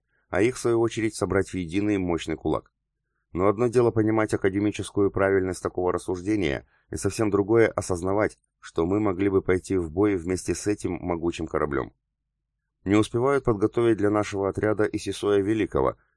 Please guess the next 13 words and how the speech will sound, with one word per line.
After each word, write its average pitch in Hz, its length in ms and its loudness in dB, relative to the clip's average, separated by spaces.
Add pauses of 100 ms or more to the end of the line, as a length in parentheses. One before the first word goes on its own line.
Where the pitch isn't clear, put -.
который, 85 340 0
судя 95 240 0
по 87 120 -2
всему, 107 340 -2
двинется 90 480 -2
в - 60 -14
поход 101 340 -2
вместе 82 460 -4
с 78 40 -8
бородинцами. 71 640 -4 (560)
Решение 101 580 0
это 95 180 0
неоднозначное, 95 840 -2